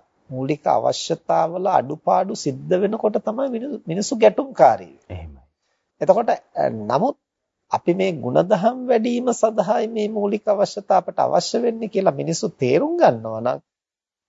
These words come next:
Speaker 1: අර තමන්ගේ අවශ්‍යතා ටික සම්පූර්ණ කරගන්න බැරි වෙච්ච පමණින්ම තමන්ගේ ගුණධම් නැති කරගන්නේ නැහැ.
Speaker 2: එහෙමයි.
Speaker 1: දැන් අපිට මේ, මේ වර්තමානයේ යන රැල්ලත් එක්ක පෙනෙන්නේ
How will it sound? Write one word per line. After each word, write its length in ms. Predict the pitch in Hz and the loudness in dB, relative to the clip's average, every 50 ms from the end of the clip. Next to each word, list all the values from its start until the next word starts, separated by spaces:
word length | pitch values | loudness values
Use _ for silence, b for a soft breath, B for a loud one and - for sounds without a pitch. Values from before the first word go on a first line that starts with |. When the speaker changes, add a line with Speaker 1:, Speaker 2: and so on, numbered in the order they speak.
| _ _ _ _ _ - | _ _ _ _ _ -6
Speaker 1:
අර 120 | 147 139 165 196 214 202 175 - _ _ _ | -2 0 2 2 2 2 0 -2 _ _ _
තමන්ගේ 600 | - - 107 113 147 165 185 202 220 233 247 208 | 0 0 0 2 0 -2 -2 -4 -6 -4 0 0
අවශ්‍යතා 580 | 156 127 143 143 - - - 180 - - 190 196 | 2 2 2 0 0 -2 -6 -6 0 2 2 2
ටික 200 | 190 202 233 226 | 2 -2 -8 -6
සම්පූර්ණ 640 | - - 151 139 147 165 - 185 170 185 202 208 175 | 0 2 2 2 2 -2 0 0 0 2 0 0 2
කරගන්න 400 | - 196 196 190 208 208 208 214 208 147 | 2 2 2 2 0 0 0 0 -2 0
බැරි 280 | 120 117 113 143 156 175 | 2 0 2 2 0 0
වෙච්ච 300 | 208 220 208 - - - 262 - | 0 -2 -2 -2 -2 -4 -2 -2
පමණින්ම 680 | - - 131 127 151 180 202 226 254 262 262 277 311 302 | 0 0 0 2 2 0 0 0 -2 -4 -4 -2 -2 4
තමන්ගේ 420 | - 226 233 254 254 277 285 254 | 4 4 4 4 -2 -2 -2 -2
ගුණධම් 600 | 180 147 151 190 254 269 277 285 220 302 302 294 302 | 0 -2 0 0 0 2 2 2 4 2 -2 -2 0
නැති 260 | 277 269 - - 277 | -2 -2 -2 -2 -2
කරගන්නේ 540 | - 285 285 285 269 302 339 381 381 320 190 | 0 0 0 2 2 2 0 0 0 -2 -2
නැහැ. 180 | 123 98 - _ _ _ - | -2 -2 -4 _ _ _ -14
Speaker 2:
එහෙමයි. 300 | - 87 85 80 71 - | -12 -10 -10 -10 -8 0
Speaker 1:
දැන් 180 | 127 151 185 202 | 2 2 2 2
අපිට 260 | 180 160 - 196 180 220 | 0 2 2 2 2 2
මේ, 220 | 214 208 196 196 | -2 0 0 0
මේ 220 | 190 196 196 190 190 180 151 - _ - | 0 0 0 0 -2 -4 -6 -10 _ -8
වර්තමානයේ 800 | 156 135 127 - 147 - - 196 202 214 208 208 214 220 190 170 | 2 4 4 4 4 2 -2 -2 0 2 0 0 0 0 -2 -2
යන 160 | 175 196 180 | -2 0 2
රැල්ලත් 480 | 175 139 139 151 175 196 214 208 _ - | 2 2 2 0 0 -2 -2 -2 _ -6
එක්ක 240 | - - - 220 202 | -6 -4 -2 -2 -2
පෙනෙන්නේ 600 | - 160 156 190 254 285 262 233 170 131 160 311 | 2 0 0 0 0 -4 -2 0 0 0 0 0